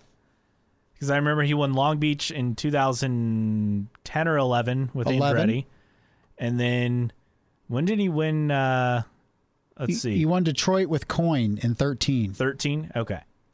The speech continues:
Speaker 2: He just did the double headers that year.
Speaker 1: <laughs> It's crazy.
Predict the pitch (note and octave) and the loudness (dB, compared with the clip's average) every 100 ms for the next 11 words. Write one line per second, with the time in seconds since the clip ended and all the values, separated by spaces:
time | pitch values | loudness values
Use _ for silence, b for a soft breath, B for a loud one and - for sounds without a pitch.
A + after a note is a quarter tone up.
0 | _ _ - C#3+ B2 F#3 - F#3 D#3 E3+ | _ _ -4 0 2 0 0 0 2 2
1 | E3+ D#3 D#3 E3+ - A3 G#2 A2 A2+ - | 2 2 2 2 0 -2 -2 -2 -4 -10
2 | _ _ _ _ _ - - F#3+ - - | _ _ _ _ _ -20 -4 -4 -4 -10
3 | - B2+ C3 A#2 E2 | -6 -2 -2 -2 -10